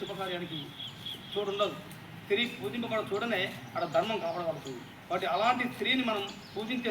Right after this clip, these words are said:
దేశం ఒకటే ఒకటి భారతదేశం. అది ఈ దేశంలోని యొక్క సాంస్కృతిక కార్యక్రమాలు మనం జరుపుకుంటాం.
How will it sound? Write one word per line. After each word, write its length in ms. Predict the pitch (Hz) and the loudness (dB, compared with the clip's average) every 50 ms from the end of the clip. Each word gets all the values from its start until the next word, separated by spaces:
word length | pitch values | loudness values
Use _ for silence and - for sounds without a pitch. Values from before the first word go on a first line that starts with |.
| 185 180 | 2 2
దేశం 180 | 196 202 202 185 175 | 2 2 2 -2 -2
ఒకటే 180 | 180 185 196 185 175 | -2 -2 -2 -2 -4
ఒకటి 180 | 180 175 185 190 - 156 | -4 -4 -4 -2 0 0
భారతదేశం. 440 | 156 160 156 147 143 139 - 131 127 117 | 0 0 0 -2 -4 -8 -8 -8 -8 -8
అది 100 | 113 - - - - - - - - - - - 135 170 | -10 -10 -12 -12 -14 -14 -14 -14 -14 -14 -12 -6 -6 -2
ఈ 20 | 165 185 | -2 0
దేశంలోని 380 | 190 196 202 202 190 185 180 170 165 | -2 -2 -2 -2 -2 0 0 -2 -2
యొక్క 140 | 156 - 151 135 131 135 - - - - - - | -2 -2 -2 -2 -2 -4 -6 -12 -14 -14 -8 -4
సాంస్కృతిక 340 | 170 180 175 170 185 170 - | -2 -2 -2 -2 -4 -2 0
కార్యక్రమాలు 360 | 165 156 151 147 147 147 147 143 143 | -2 -2 0 -2 -4 -4 -6 -6 -6
మనం 140 | 139 135 135 - - - | -6 -8 -10 -10 -10 -8
జరుపుకుంటాం. 460 | 147 147 151 - - 170 151 151 143 | -6 -6 -6 -4 -6 -4 -4 -4 -4